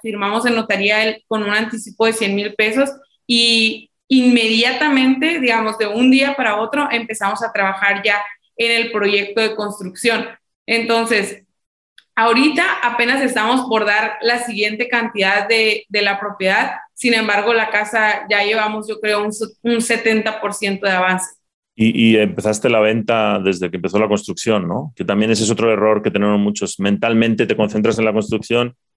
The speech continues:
Speaker 2: empiezas a pensar en la venta cuando se termina. Tú empezaste las dos simultáneas, ¿no?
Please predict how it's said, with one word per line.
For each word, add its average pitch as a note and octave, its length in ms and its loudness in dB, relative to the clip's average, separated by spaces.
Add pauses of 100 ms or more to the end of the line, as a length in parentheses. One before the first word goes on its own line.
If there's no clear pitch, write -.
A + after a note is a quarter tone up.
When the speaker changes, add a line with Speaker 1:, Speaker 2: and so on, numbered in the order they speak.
(120)
Speaker 2:
empiezas G#2+ 280 -2
a - 80 -2
pensar G#2+ 240 0
en G#2+ 80 2
la G2+ 80 4
venta G2+ 280 0
cuando F#2 200 -6
se F#2+ 120 -10
termina. G2 520 0
Tú G2+ 160 2
empezaste G2+ 520 0
las F2+ 160 2
dos G2 160 0
simultáneas, F2 680 -2
¿no? G#2+ 80 -12